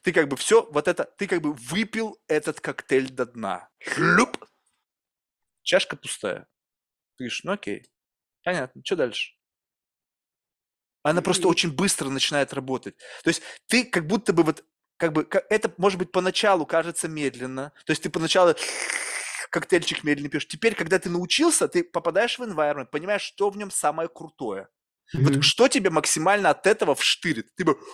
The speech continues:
Speaker 1: залпом. А!
Speaker 2: Мгм.
Speaker 1: Следующий момент. Мне нужно что-то дальше. Мне нужно что-то еще. Здесь, вот именно вот в этой расстановке, в этой позиции я выпил то, что я мог выпить.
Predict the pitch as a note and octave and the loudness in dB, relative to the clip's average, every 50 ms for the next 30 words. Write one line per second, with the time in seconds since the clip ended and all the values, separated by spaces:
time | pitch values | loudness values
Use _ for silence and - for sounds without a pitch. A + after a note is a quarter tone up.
0 | - - A#3+ D#4+ - - _ _ - B2+ C3 - F3+ E3+ C#3+ - A#2 G#2 A2 _ | -4 0 0 0 0 0 _ _ -8 -6 4 8 8 8 8 6 0 -8 -8 _
1 | _ _ - - F#3+ - - - - - - - - - - _ _ _ _ _ | _ _ 6 8 8 8 8 4 2 0 -2 -4 -6 -8 -10 _ _ _ _ _
2 | _ _ _ _ _ D3 C3 C#3+ C#3+ C#3 C#3 - - - D#3+ D3+ C3 A#2+ - - | _ _ _ _ _ 4 4 6 4 4 0 -4 -6 -2 -2 -2 -2 -4 -8 -6
3 | A2+ G#2+ G2 G2+ F#2+ _ A#2 C3+ D3 D3 D#3 F3 E3 F3 - - - A#2 - - | -8 -8 -8 -8 -10 _ -4 -2 0 0 0 0 0 -2 -4 -2 -4 -6 -6 -6
4 | B2+ A#2+ G#2+ G2 - - - - _ _ _ - C3 B2+ C#3+ D#3 E3+ C#3+ - D3+ | -4 -2 -2 -2 -2 -8 -12 -14 _ _ _ -8 -6 -6 -4 -4 -4 -2 -2 -2
5 | C3+ - C#3 - - A2+ F#2 F#2 G2 C#3 E3+ G#3+ - - - C#3+ - - _ - | -2 -2 -2 -2 -2 -2 -4 -4 0 2 2 2 2 0 -4 -4 -4 -4 _ -6
6 | F#3+ F#3 E3+ D#3+ D3+ D3 C#3 D3+ D3 - - - F#3 F#3 - D3 B2+ - - C#3+ | -4 -4 -2 0 0 2 2 2 -2 -2 -2 0 0 0 2 -2 -4 -2 -4 -4
7 | C#3 - - - D#3 D3+ E3+ F#3+ F3+ - - - G#2+ - - - _ C3 D3 E3+ | -4 -6 -6 -6 -4 0 0 0 0 -2 -8 -12 -12 -12 -14 -20 _ 2 2 2
8 | E3 E3 C#3+ - - C#3+ C#3 D#3+ G#3 - - D3+ D3 D3+ D3 C3+ C#3 F#3+ G#3+ - | 4 2 -2 0 0 -2 -2 -2 -6 -6 -6 -2 0 0 0 0 -2 -8 -4 -2
9 | - F3+ - _ E3 F3+ - _ - D3 D#3 D3+ D#3+ F3 D#3+ - - - D3 C3+ | -4 -4 -2 _ -4 -4 -4 _ -4 -4 -4 -2 -2 -4 -4 -6 -6 -8 -8 -8
10 | - G2+ _ | -8 -16 _